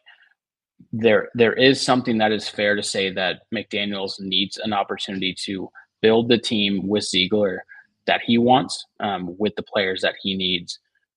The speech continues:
understanding our roster, cap, everything like, everything like that, right? So, um, my question to you is that where, where, I guess before I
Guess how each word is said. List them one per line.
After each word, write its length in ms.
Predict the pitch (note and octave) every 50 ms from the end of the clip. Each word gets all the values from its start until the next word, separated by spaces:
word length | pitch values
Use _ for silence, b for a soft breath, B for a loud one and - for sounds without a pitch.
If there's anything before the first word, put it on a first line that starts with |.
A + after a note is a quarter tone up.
| _ _ _ _ _ _ _ -
understanding 540 | A2 G#2 G2 G2 - - F#2+ F#2 F2+ F#2
our 120 | F2 E2+ E2
roster, 560 | D#2+ F2+ F2+ - - - - E2 E2 D#2+ D#2+ _ _
cap, 280 | - - E2+ E2 E2 - -
everything 300 | E2+ F2 F#2 - - -
like, 140 | - - _ _ _ _ _ _ _ _ _ _ - - _ - -
everything 300 | F3+ D3+ A#2+ A#2 A#2 A2
like 160 | F2+ F#2 -
that, 160 | - - -
right? 200 | E2 F2+ F2 - -
So, 260 | - A2+ G2+ F2+ F2 -
um, 400 | A2 G#2+ G2 F2+ F2+ F#2 F2+ F2+ - _ _ _ _ _ _ _ _ _ _ _ _ _ _ _ _ _ _ B B B B B B B B B -
my 80 | - A2+
question 400 | - - D#3+ D3+ - E3 D#3 C#3+
to 140 | - B2
you 360 | A#2 A#2 A2+ G2 D#2+ D2 - - - _ _ _ _ _ _ _ _
is 140 | A2 G2+ F#2+
that 240 | G#2 G2+ E2 D2+ G2
where, 500 | G2 A2 A2+ B2 B2 B2 A#2+ A2+ - - _ _
where, 440 | - A2 G2+ A2+ B2 B2+ B2 - -
I 60 | A#2
guess 220 | A#2 C3 A#2+ - - - - - _
before 360 | B2 G#2 - - B2+ A#2 A#2 A2
I 140 | G#2 G2